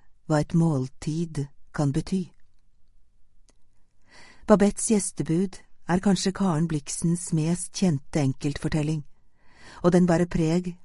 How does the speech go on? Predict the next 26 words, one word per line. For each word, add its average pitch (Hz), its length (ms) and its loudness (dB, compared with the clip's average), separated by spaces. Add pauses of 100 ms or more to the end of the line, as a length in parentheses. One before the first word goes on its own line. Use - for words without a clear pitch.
av 170 100 2
hennes 165 240 4
sikre, 175 640 -2 (180)
egenartede 143 1000 0 (120)
fortellerklo. 139 720 -4 (1600)
På 202 100 6
den 202 100 6
ene 160 240 4
siden 170 380 2
er 170 100 4
beretningen 156 640 0
underholdende 143 840 0
og 147 120 0
lettlest, - 720 -6 (580)
men 170 140 4
den 180 160 2
inneholder 175 460 2
også 170 200 -2
dyperegående 160 800 0
refleksjoner 160 720 -2
over 151 140 -2
temaer 139 580 -2
som 143 340 -2
religion 147 760 -2 (240)
og 147 140 -6
kunst. - 640 -4